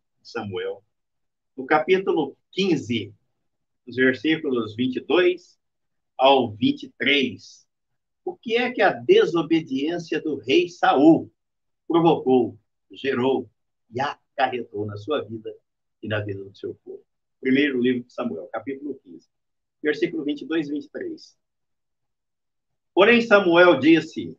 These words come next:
"Tem porventura o Senhor tanto prazer em holocaustos e sacrifícios,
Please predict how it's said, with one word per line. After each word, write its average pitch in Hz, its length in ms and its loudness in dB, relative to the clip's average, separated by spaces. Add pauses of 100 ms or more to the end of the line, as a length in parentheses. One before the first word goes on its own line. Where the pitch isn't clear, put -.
(500)
"Tem 220 320 2
porventura 165 720 2
o 151 80 -4
Senhor 143 500 0 (120)
tanto 226 360 0
prazer 156 540 -2
em 160 160 -4
holocaustos 160 1300 -2 (600)
e 165 80 4
sacrifícios, - 1300 -4